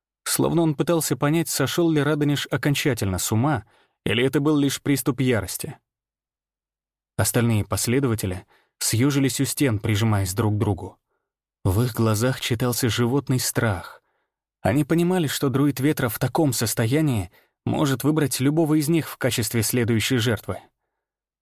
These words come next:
Запах крови становился всё сильнее, смешиваясь с потом страха. Радонеж медленно повернулся к Морану. Кинжал всё ещё дрожал в его руке.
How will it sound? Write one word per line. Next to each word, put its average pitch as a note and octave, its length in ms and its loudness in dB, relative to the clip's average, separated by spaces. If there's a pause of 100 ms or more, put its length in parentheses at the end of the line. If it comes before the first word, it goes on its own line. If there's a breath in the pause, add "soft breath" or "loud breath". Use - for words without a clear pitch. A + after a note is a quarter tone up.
(420)
Запах G#2 420 0
крови B2 280 0
становился A2 600 -2
всё - 180 -2
сильнее, A2+ 600 0 (320)
смешиваясь C3 600 0
с - 100 -2
потом C3 300 0
страха. - 640 -2 (1400)
Радонеж G#2 520 0
медленно B2 460 0
повернулся G#2+ 560 0
к - 60 -6
Морану. F#2 480 -2 (600)
Кинжал C3+ 380 2
всё C#3 200 -2
ещё C3 220 0
дрожал B2 460 0
в G2 40 -6
его G2 240 0
руке. F#2+ 400 -6